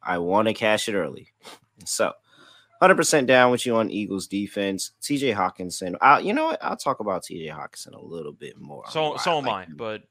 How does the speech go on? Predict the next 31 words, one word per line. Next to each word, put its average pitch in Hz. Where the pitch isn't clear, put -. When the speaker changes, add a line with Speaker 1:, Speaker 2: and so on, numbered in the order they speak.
Speaker 2:
I, 113
I 120
think 120
we, 113
we're 127
gonna 120
be 110
on 107
the 101
same 101
page 101
for 101
taking 104
tight 101
ends. 98
Speaker 1:
All 165
right, 131
and 135
then 131
let's 123
see 101
here. 101
Where's 123
my 85
notes? 82
I, 85
I -
lost 95
my 85
other 110
two. -